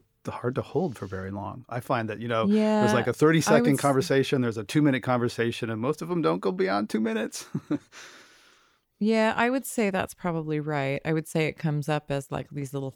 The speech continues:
Speaker 2: flashpoints of anxiety, um, every once in a while in some interesting, you know, "Have y-, have you heard about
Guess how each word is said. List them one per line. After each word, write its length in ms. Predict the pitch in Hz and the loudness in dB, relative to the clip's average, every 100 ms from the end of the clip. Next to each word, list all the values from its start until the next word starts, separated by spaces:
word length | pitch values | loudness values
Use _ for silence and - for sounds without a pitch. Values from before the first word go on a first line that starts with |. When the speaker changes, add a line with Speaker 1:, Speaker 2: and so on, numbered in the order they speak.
| - | -6
Speaker 2:
flashpoints 540 | 139 - - 143 - | -6 -6 -4 -4 -2
of 100 | 139 | -4
anxiety, 1120 | 131 131 131 185 180 175 165 170 160 156 151 - - - - _ 143 | -2 -4 -4 -4 -2 -2 -2 0 0 0 -4 -8 -20 -20 -20 _ -2
um, 240 | 139 147 | -2 0
every 380 | - 156 147 156 | 2 2 2 0
once 280 | 151 147 - | 0 -2 -2
in 100 | 143 | -2
a 100 | 143 | -2
while 680 | 139 135 135 135 135 131 - - - _ - | -2 -2 -2 -2 -4 -8 -14 -20 -20 _ -4
in 200 | 139 135 | -2 -2
some 520 | - 139 135 135 - | -2 0 2 0 -2
interesting, 1000 | 143 139 - - - 139 135 135 135 160 | -2 -2 -4 -8 -4 -2 -2 -2 -4 -4
you 120 | 143 | -4
know, 140 | 139 131 | -2 -2
"Have 200 | 131 127 | -4 -6
y-, 60 | - | -8
have 260 | 131 135 131 | -4 -2 -2
you 200 | 131 131 | -4 -4
heard 300 | 120 131 131 | -2 -2 -2
about 520 | 127 131 131 131 127 | -4 -2 -2 -2 -4